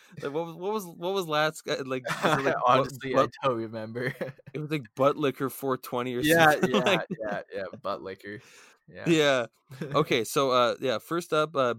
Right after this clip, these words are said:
Speaker 1: B Ass says, uh,
Speaker 2: <laughs>
Speaker 1: "It's not, it's not that great."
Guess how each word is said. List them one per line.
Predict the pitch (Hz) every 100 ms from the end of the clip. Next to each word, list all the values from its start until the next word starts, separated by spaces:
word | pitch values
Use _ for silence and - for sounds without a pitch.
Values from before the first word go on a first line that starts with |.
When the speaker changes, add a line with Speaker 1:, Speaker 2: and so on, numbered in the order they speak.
| -
Speaker 1:
B | 151 165
Ass | 143 135 135
says, | - - - 110 110 -
uh, | - - -
Speaker 2:
<laughs> | 139 - 131 -
Speaker 1:
"It's | 156 -
not, | 175 185 - _ -
it's | 170 - 147
not | 135 151 165 131 - - 101
that | 123 98
great." | 113 98 98 -